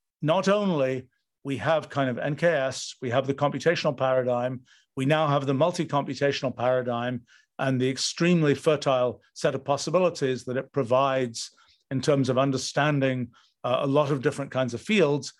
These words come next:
And we also are beginning to see, possibly related to the content of the science, possibly even making use of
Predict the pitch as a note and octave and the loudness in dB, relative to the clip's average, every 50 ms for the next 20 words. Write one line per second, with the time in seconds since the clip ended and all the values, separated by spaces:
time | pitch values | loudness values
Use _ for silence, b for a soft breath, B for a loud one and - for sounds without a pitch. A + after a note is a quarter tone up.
0 | b b b - D#3 D3+ E3 F#3+ A3+ B3+ B3 - - G#3 F#3 F3 D#3 C#3+ E3+ C3+ | b b b -4 0 2 4 4 4 4 2 0 2 2 2 2 2 0 -2 0
1 | A2 F3+ G#3 A#3 B3+ A#3+ A3 - - F3 - - - B3+ B3 F#3 C3+ B2+ C#3+ C3+ | 0 0 2 2 2 0 0 -2 -4 -6 -8 -6 -4 -2 -2 -2 -2 -2 -4 -6
2 | b b b b _ _ _ - F3+ F3 - - G3+ F3 G3 F#3+ F3+ E3+ E3 E3+ | b b b b _ _ _ 0 0 2 2 0 2 4 4 4 4 4 2 2
3 | E3+ - D3+ - D#3 C#3 - - F3+ F3 - E3+ D#3+ C#3 C#3 C3 C3+ - - C3+ | 0 -6 -10 -8 -8 -4 0 0 0 2 2 0 0 0 -2 -4 -4 -2 0 0
4 | C3 C3+ C#3+ D#3+ D#3 - - - D#3 - - D#3+ D#3 D#3 D#3 C#3+ D3+ C#3+ D3 C#3+ | 2 2 0 -2 -6 -4 -2 -2 0 0 -2 -2 -2 -2 0 0 0 2 2 0
5 | C#3+ C#3+ C#3+ C3 B2+ C3 F3 A3 B3 - - - D3+ C#3 A2+ - | 0 -2 -6 -6 -4 -2 0 0 0 0 0 0 0 0 0 0